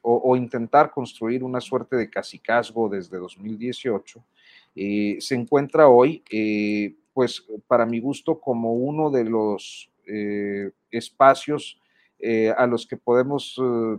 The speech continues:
prestarle bastante atención o debemos prestarle bastante atención,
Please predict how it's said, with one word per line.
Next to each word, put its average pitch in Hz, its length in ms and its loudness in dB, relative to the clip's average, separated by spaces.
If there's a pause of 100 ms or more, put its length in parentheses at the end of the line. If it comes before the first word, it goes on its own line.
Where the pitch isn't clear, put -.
prestarle 131 480 0
bastante 131 480 -2
atención 127 600 -2
o 120 80 0
debemos 117 460 -2
prestarle 120 420 -4
bastante 120 460 -4
atención, 127 640 -8